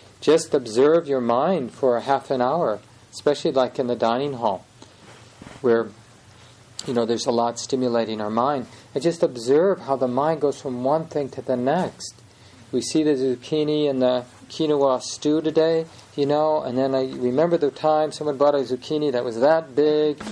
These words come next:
I wonder what they're doing now, you know. "I remember he did that to me that one time. I'll never forgive him for that. Who else has hurt me? Oh, yeah, there." <laughs> I mean, and just to see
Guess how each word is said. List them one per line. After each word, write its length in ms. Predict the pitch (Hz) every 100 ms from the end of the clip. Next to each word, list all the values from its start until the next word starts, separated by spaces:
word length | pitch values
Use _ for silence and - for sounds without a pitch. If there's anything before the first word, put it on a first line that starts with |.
| - 202 -
I 40 |
wonder 200 | 139 165
what 180 | 170 165
they're 140 | 170 156
doing 480 | 151 156 156 151
now, 500 | 151 151 151 147 147 143
you 720 | 370 523 - - - - -
know. 1120 | 139 139 143 139 135 - 277 120 139 139 147 - - - 220 - - - -
"I 140 | 165
remember 400 | 185 175 175 175
he 100 | 156
did 200 | 165 170
that 180 | 170 165
to 100 | -
me 140 | 165 160
that 220 | 160 165
one 180 | 156 151
time. 480 | - 156 151 151
I'll 100 | 143
never 260 | 135 156 156
forgive 320 | 139 143 147
him 60 | 143
for 160 | 151 147
that. 440 | 143 139 139 139 139 160 - 359 - 220
Who 160 | 208 202
else 220 | 175 175
has 140 | 170 -
hurt 280 | 160 170
me? 160 | 156 165
Oh, 160 | 185 208
yeah, 300 | 196 202 185
there." 200 | 170 165
<laughs> 1300 | 170 - 220 233 277 226 233 214 240 - - 233 - - -
I 220 | - 156
mean, 300 | 156 165 170 170 - 165 170 160
and 120 | 156
just 280 | 180 196 -
to 100 | 170
see 680 | - - 185 202 208 196